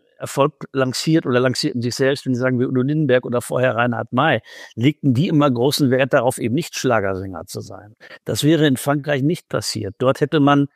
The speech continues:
sich selbstverständlich als Chansonnier bezeichnet. Aber in Frankreich ist auch der Ententanz Chanson. Das ist einfach das französische Wort für Schlager. Und, äh, für uns ist das immer ein, sagen wir, gehobenes Vortragslied. Äh, aber hätten sich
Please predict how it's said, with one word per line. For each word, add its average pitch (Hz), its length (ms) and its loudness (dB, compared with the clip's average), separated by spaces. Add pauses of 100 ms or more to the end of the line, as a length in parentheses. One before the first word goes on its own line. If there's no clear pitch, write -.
(120)
sich 135 220 0
selbstverständlich 147 680 2
als 117 120 2
Chansonnier 117 640 0
bezeichnet. 107 480 -4
Aber 110 100 0
in 120 60 0
Frankreich 143 300 -2
ist 127 100 -4
auch 113 60 -6
der - 160 0
Ententanz 107 500 -4
Chanson. 101 480 -10 (240)
Das - 180 -6
ist 151 140 -4
einfach 131 240 0
das 127 140 -2
französische 135 560 0
Wort 127 160 0
für 123 120 -8
Schlager. 147 500 0 (480)
Und, 127 380 0
äh, 120 160 4 (100)
für 139 140 -6
uns 147 160 -6
ist - 100 -12
das 131 140 -8
immer 143 240 0
ein, 131 260 2
sagen 127 240 0
wir, 120 240 2
gehobenes 123 460 -4
Vortragslied. 127 640 -8 (480)
Äh, 127 640 4 (400)
aber 151 640 4 (260)
hätten - 500 -4
sich 131 320 -6